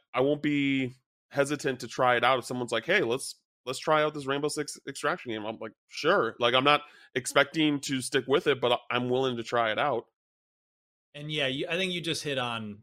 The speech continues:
Speaker 2: the key here, 'cause the, the reaction in the community thus far to preview coverage, to trailers, has been overwhelmingly negative.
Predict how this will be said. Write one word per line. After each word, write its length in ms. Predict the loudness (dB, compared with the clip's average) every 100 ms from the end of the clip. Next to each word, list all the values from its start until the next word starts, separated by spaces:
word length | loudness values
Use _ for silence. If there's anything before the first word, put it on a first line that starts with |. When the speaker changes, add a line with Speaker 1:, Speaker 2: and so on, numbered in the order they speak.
| -18
Speaker 2:
the 120 | -14 -14
key 360 | -10 -8 -8
here, 300 | -8 -6 -6
'cause 300 | -6 -10 -10 _ _ _ _ -6
the, 140 | -6
the 160 | -2 2
reaction 640 | 4 4 0 -2 -4 -4
in 80 | -6
the 80 |
community 640 | -8 -8 -6 -4 -4 -6 -4
thus 260 | -4 -6
far 320 | -4 -2 -2 -2
to 360 | -6 -6 -6 -12 _ _ _ -6
preview 400 | 0 0 0 0
coverage, 560 | 2 4 2 0 -8
to 100 | -12
trailers, 640 | -4 0 2 2 0 -2 -8 -20 _ _
has 160 | -8 -4
been 200 | -4 -6 2
overwhelmingly 1120 | 4 6 4 4 2 0 -4 -4 -4 -4 -8 _
negative. 540 | -12 -10 -10 -12 -16